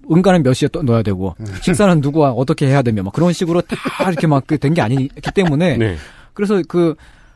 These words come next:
Speaker 1: 서울시장 뽑았다고 하더라도 서울시장이 움직일 수 있는 범위라든지 그런 것들이 되게 많은, 그 되게 유동적인 상황들이 되게 많이 있어요.
Speaker 2: 음.
Speaker 1: 근데 이제 승인 권한이 없기 때문에, 이 사업 승인 권한이 없기 때문에 사업을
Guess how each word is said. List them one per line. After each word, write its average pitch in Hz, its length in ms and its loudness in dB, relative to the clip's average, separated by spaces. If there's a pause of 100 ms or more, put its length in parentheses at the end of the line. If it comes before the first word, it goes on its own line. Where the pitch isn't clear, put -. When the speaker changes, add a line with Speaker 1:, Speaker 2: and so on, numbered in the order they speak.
Speaker 1:
서울시장 226 440 2
뽑았다고 214 400 0
하더라도 151 340 -2
서울시장이 196 400 -2
움직일 160 360 -2
수 165 100 -6
있는 156 100 0
범위라든지 131 460 -2
그런 127 160 -4
것들이 131 320 -4
되게 131 260 -2
많은, 135 460 -6
그 131 160 -4
되게 139 160 -2
유동적인 175 380 0
상황들이 180 320 -2
되게 151 160 0
많이 127 240 -2
있어요. 113 340 -6 (160)
Speaker 2:
음. 120 80 -14 (440)
Speaker 1:
근데 196 220 -2
이제 156 260 2 (460)
승인 240 420 2
권한이 151 440 2
없기 117 360 -8
때문에, 101 460 -4 (240)
이 127 100 -2
사업 170 240 2
승인 214 200 0
권한이 143 200 0
없기 - 200 -6
때문에 131 520 0
사업을 190 640 2